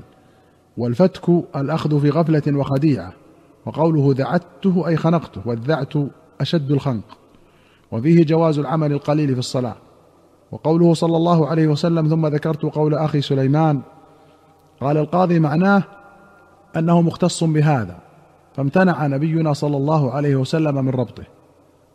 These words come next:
إما أنه لم يقدر عليه لذلك، أو لم يتعاطى ذلك لظنه أنه لن يقدر عليه،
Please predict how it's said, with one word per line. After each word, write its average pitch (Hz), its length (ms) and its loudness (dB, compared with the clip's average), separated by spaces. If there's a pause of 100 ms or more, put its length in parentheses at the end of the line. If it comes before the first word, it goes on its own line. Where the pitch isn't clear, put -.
إما 139 260 0
أنه 151 260 2
لم 147 140 0
يقدر 139 320 -2
عليه 135 400 0
لذلك، 143 540 0 (580)
أو 123 200 -4
لم 160 220 0
يتعاطى 165 580 0
ذلك 143 560 0
لظنه 135 680 0 (140)
أنه 127 280 -2
لن 123 140 -2
يقدر 117 300 -4
عليه، 117 340 -4